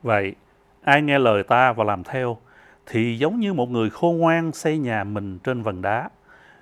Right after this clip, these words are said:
Dù có mưa tuôn xuống, lũ lụt tràn đến,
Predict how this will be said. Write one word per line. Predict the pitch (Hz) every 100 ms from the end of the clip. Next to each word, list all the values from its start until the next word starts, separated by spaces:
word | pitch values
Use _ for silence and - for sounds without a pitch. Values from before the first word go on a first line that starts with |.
| -
Dù | 113 113 113 110 -
có | 185
mưa | 185 180 180
tuôn | 185 180
xuống, | 165 196 247 392 _ - _
lũ | 104 127
lụt | 156 110 _
tràn | 123 113 101
đến, | 120